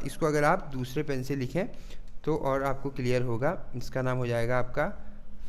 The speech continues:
फैटी एसिड, ठीक है, और इसका नाम हो जाएगा ग्लिसरॉल, ग्लिसरॉल,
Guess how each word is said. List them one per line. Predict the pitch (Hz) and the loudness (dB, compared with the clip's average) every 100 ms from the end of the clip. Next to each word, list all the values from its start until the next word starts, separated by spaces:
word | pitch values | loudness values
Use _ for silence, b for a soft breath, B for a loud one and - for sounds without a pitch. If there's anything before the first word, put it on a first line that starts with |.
| - | 0
फैटी | 123 120 117 147 175 - | 2 2 2 2 2 0
एसिड, | 120 110 - 208 220 - - - - - - - - - - | 0 2 2 2 0 -4 -6 -6 -6 -6 -4 -4 -4 -4 -2
ठीक | 127 131 | -2 2
है, | 180 214 - - - - - - | 2 2 -2 -4 -2 -2 -2 -2
और | 123 123 | -2 -2
इसका | 123 - | 0 2
नाम | 131 127 | 4 4
हो | 120 | 4
जाएगा | 113 107 123 180 - - - - - - - - - - - | 2 2 2 0 0 -4 -4 -4 0 2 4 2 0 0 0
ग्लिसरॉल, | 110 104 110 107 101 - 104 98 92 90 107 - - - - - - - - - - - - - - | -2 -2 -2 0 0 0 0 0 0 0 -2 0 0 0 0 0 0 -2 -2 -2 -2 -2 -2 -2 -2
ग्लिसरॉल, | - 98 95 - - - | -2 0 -2 -2 -4 -4